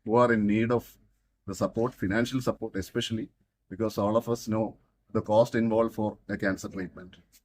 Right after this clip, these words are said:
So we are really part, uh, happy to be part of, uh, this arrangement,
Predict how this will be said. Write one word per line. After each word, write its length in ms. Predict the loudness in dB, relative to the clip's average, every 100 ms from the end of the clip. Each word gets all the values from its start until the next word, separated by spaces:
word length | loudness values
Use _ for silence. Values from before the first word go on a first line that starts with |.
| _ _ _ _ _
So 200 | -4 0
we 120 | 4
are 80 | 4
really 240 | 6 4 4
part, 320 | 6 6 4 _ _ _ _ -10
uh, 100 | 0
happy 420 | 0 4 4 2 -2
to 80 | -2
be 100 | 2
part 240 | 2 2
of, 160 | -4 -8 -10
uh, 300 | -6 -4 -4
this 380 | -6 -6 -10 -18 _ _ -20 _
arrangement, 580 | -6 -2 -2 0 0 0